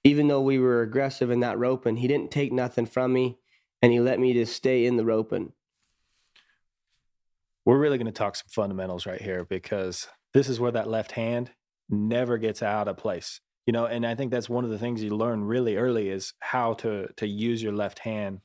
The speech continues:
Speaker 2: really, really well, right? Like, that's one of the things, roping the dummy, riding your horse, kind of keeping that left hand right there in front of you. You notice when you miss it,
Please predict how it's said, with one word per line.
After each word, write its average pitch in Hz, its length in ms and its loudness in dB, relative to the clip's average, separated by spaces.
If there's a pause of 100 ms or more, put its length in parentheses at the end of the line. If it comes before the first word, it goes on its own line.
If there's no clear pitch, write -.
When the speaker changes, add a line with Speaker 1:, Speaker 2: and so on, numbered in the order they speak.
(200)
Speaker 2:
really, 110 300 0
really 101 220 -2
well, 92 240 -2
right? 101 200 -2
Like, 101 120 -8
that's 104 200 -4
one 113 160 -2
of 107 80 -6
the 101 100 -4
things, 101 260 -6
roping 110 360 -2
the 107 100 -6
dummy, 104 400 -2
riding 110 280 -2
your 98 100 -6
horse, 98 360 -6 (520)
kind 120 140 4
of 101 120 -6
keeping 131 360 -2
that 117 160 -2
left 117 220 -4
hand 113 200 -4
right 107 100 -4
there 110 120 -4
in - 20 -8
front 127 200 -4
of 117 80 -4
you. 107 140 -2 (440)
You 120 100 4
notice 131 240 0
when 113 80 -4
you 110 100 -2
miss 139 240 -2
it, 113 180 -4